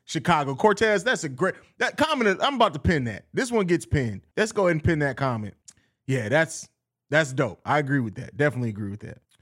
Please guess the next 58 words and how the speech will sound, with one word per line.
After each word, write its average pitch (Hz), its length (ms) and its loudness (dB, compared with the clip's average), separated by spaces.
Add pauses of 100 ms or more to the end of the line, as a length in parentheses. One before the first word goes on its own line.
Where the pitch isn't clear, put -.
(500)
"Hayes, 175 320 2
I 156 80 0
said 190 320 0
that 165 200 2
P 180 140 0
Will 170 240 2
should 156 160 -6
come 160 160 0
off 156 140 0
the 143 80 -4
bench. 143 260 0
He 143 60 -2
looks 151 240 0
more 139 180 -2
comfortable." 123 500 -4 (280)
Um, 311 480 2
he 254 140 -2
does. 269 440 2
And, 160 100 0
and 208 240 0
you 233 80 2
know, 240 260 4
I, 190 240 0
I 208 80 0
mean, 220 320 0
and 190 280 0 (220)
I 160 80 0
do 208 180 0
think 208 220 -4
that 180 100 0
he's 170 140 0
getting 180 200 0
more 170 200 2
opportunities 170 500 0
off, 156 180 2
and 190 160 0
it's 185 140 -4
up 247 160 0
to 247 80 -2
Billy 190 320 2
to 180 80 -2
keep 170 240 -6
coaching 175 360 2
it 113 120 -4
that 101 180 -6
way, 101 140 -8
right? 165 260 2 (220)
Keep 240 500 -6
giving 185 380 0
Patrick 170 340 0
Williams 156 300 0
opportunities 147 720 0
even 160 240 0
when 156 80 0
he's 143 120 0
off 151 200 2
the 127 80 -6
bench. 160 320 -2